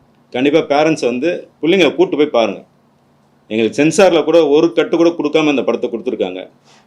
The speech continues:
நாங்க எப்படி பண்ணியிருப்போம் நீங்களே பார்த்துங்க. ஒரு இடத்துலையும் ஸ்மோக்கிங் கிடையாது, தண்ணி அடிக்கிற வ-, இது கிடையாது, இதுல எதுவுமே இல்லாம எடுத்திருக்கோம்.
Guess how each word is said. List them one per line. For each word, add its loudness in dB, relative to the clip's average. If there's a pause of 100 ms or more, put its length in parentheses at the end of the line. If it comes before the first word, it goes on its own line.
(720)
நாங்க -4
எப்படி 0
பண்ணியிருப்போம் -2
நீங்களே -4
பார்த்துங்க. -8 (680)
ஒரு 0
இடத்துலையும் -2 (440)
ஸ்மோக்கிங் 0
கிடையாது, -2 (1200)
தண்ணி -2
அடிக்கிற 2
வ-, 0
இது -2
கிடையாது, -4
இதுல -12 (360)
எதுவுமே 2
இல்லாம -2 (100)
எடுத்திருக்கோம். -8